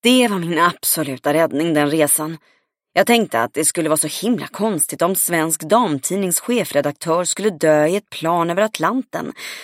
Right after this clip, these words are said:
Så efter att jag såg henne kändes allt mycket bättre, förklarade Elsa senare.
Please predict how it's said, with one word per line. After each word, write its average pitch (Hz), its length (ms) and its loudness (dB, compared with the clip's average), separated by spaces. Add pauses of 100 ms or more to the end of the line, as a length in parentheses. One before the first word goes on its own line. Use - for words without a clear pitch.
(600)
Så - 100 4
efter 202 220 4
att 196 80 2
jag 214 120 4
såg 202 340 4
henne 180 560 -2 (160)
kändes 175 480 2
allt 170 400 0
mycket 151 240 -4
bättre, 156 380 -8 (400)
förklarade 147 440 2
Elsa - 340 0
senare. - 460 -6